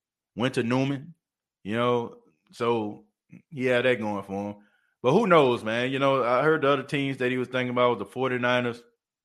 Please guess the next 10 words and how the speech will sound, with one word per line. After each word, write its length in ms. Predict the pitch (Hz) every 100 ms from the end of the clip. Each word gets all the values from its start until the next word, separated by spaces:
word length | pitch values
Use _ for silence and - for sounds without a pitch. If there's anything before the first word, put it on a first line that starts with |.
| _ _ _
Seahawks, 640 | - 143 127 120 117 - - -
Saints. 480 | 120 113 - - _
So 320 | 95 92 82 _ _ _ _ _ _ _
might 200 | 110 123
end 160 | 127 127
up 120 | 117
going 200 | 123 123
somewhere 400 | 123 117 117 117
else. 200 | 110 85 87
But 240 | 90